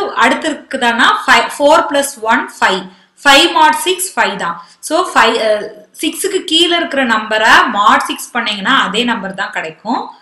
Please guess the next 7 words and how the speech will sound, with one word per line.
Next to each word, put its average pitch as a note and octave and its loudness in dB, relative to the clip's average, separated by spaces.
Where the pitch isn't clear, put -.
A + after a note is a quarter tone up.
last A#3+ 4
five C4 2
mod B3 4
பண்ணீங்கன்னா G#3 -2
உங்களுக்கு C#4+ -2
ஜீரோ A3+ -2
கிடைக்கும். - -10